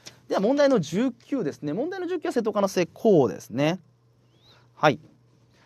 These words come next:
まず「あ」はですね、中期の話なんで、ここは判断できなくても構わないです。で、結果は丸なんですね。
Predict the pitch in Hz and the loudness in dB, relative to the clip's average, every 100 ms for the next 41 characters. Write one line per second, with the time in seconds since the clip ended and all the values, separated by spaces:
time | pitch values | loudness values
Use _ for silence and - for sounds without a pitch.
0 | _ - 440 349 - 466 539 392 190 190 | _ -2 -2 -2 -2 -2 0 -2 -2 -4
1 | - 233 285 294 339 190 160 285 440 339 | -6 -6 -4 -2 0 0 0 0 0 0
2 | 440 277 190 220 - 135 139 170 139 98 | 0 0 0 0 -2 -2 2 2 2 -4
3 | - _ _ _ - - 254 320 320 453 | -14 _ _ _ -20 -12 -4 -2 -2 -4
4 | 359 185 247 127 | -2 -2 -4 -6